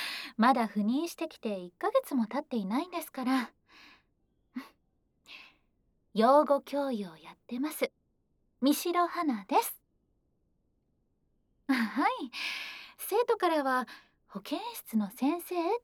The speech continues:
て言われてますね。あ、ところで、学園長から話は聞いていますか？うん。先生には研修の一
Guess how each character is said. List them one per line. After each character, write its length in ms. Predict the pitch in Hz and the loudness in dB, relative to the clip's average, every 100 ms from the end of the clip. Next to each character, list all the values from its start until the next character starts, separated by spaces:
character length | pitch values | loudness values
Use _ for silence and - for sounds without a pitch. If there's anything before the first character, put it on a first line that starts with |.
| - | -4
て 100 | 254 | -6
言 80 | |
わ 80 | 190 | -4
れ 100 | 208 | -8
て 140 | 208 214 | -6 -4
ま 100 | 220 | -4
す 100 | - | -2
ね。 180 | 208 349 - - _ _ _ _ _ _ _ _ _ _ _ _ - | 0 0 -2 -16 _ _ _ _ _ _ _ _ _ _ _ _ -8
あ、 180 | 254 247 | -6 -6
と 120 | 302 | -8
こ 80 | 311 494 | -10 -6
ろ 100 | 539 403 349 | -4 0 -2
で、 80 | 330 - - - _ _ _ _ _ _ _ _ _ _ - | -2 -10 -18 -20 _ _ _ _ _ _ _ _ _ _ -2
学 280 | 262 302 403 | 0 2 0
園 60 | 494 539 | -2 -4
長 220 | - 302 | -8 -10
か 180 | - 240 | -8 -8
ら 420 | 208 196 185 180 _ _ _ _ _ | -6 -8 -12 -18 _ _ _ _ _
話 480 | - 208 277 - 339 | -6 -2 -2 -4 -10
は 240 | 262 202 - | -8 -10 -12
聞 120 | 247 | -16
い 20 | |
て 100 | 233 | -12
い 80 | 262 | -6
ま 120 | 269 | -6
す 100 | 285 | -8
か？ 240 | - 269 - _ _ _ _ _ _ _ _ _ _ _ | -12 -12 -12 _ _ _ _ _ _ _ _ _ _ _
う 60 | 233 | -2
ん。 180 | 226 - _ _ _ _ - - - - - _ _ _ _ _ - | -2 -6 _ _ _ _ -16 -14 -16 -20 -20 _ _ _ _ _ -14
先 300 | - 277 285 | 2 2 4
生 220 | 302 294 | 4 4
に 140 | 247 | 4
は 260 | 214 196 202 - - - _ | 2 0 -2 -10 -20 -20 _
研 280 | - 240 269 | -2 4 4
修 300 | 294 - 254 | 4 -2 2
の 140 | 247 233 | 2 2
一 160 | 196 | 0